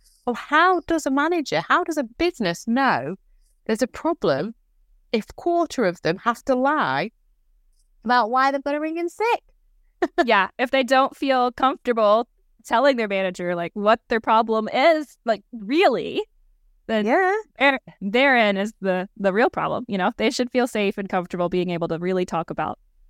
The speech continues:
Speaker 2: the actual issue that's going on and the problems that they have as a parent. Um,
Speaker 1: The world is
Speaker 2: you know?
Speaker 1: changing, though, and that's the way that we've got to see it. People are starting to take menopause seriously.
Speaker 2: Yeah.
Speaker 1: Finally.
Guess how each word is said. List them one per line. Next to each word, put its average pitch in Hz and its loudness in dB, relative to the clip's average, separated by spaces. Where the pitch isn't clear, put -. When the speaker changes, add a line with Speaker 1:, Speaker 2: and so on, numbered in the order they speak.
Speaker 2:
the 214 0
actual 214 2
issue 180 -2
that's 165 -4
going 170 0
on 160 -4
and 165 -10
the 208 0
problems 190 0
that 196 -8
they 190 0
have 170 0
as 175 0
a 175 -4
parent. 151 -8
Um, 175 -6
Speaker 1:
The 262 0
world 359 2
is 339 -2
Speaker 2:
you 294 0
know? 339 0
Speaker 1:
changing, 190 -4
though, 135 -4
and 190 0
that's 254 2
the 254 -6
way 220 2
that 180 -4
we've 170 -6
got - 0
to - -18
see 175 -4
it. 151 -2
People 285 0
are 254 2
starting 214 0
to - -14
take 196 -2
menopause 190 -2
seriously. - -6
Speaker 2:
Yeah. 156 -8
Speaker 1:
Finally. 202 -2